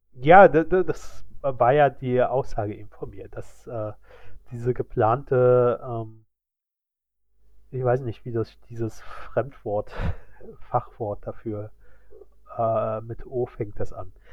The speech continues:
Also, dass die Geräte einfach kaputt gehen. So.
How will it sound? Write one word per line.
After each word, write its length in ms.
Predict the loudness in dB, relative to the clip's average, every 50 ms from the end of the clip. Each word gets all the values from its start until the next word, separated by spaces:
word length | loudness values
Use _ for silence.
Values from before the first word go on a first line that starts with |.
| -12 -8 -4
Also, 160 | 0 4 6
dass 220 | 6 6 6 4
die 180 | 0 -2 -4 -4
Geräte 400 | -4 -2 0 0 0 2 2 0
einfach 260 | 0 -2 -4 -2 -2
kaputt 280 | -2 -2 -2 -4 -8 -12 -18 _
gehen. 140 | _ _ -20 -20 -20 _ _ -20 -18 -18 -18 -20 -20 -20 -20 -20 -20
So. 280 | -16 -14 -14 -14 -14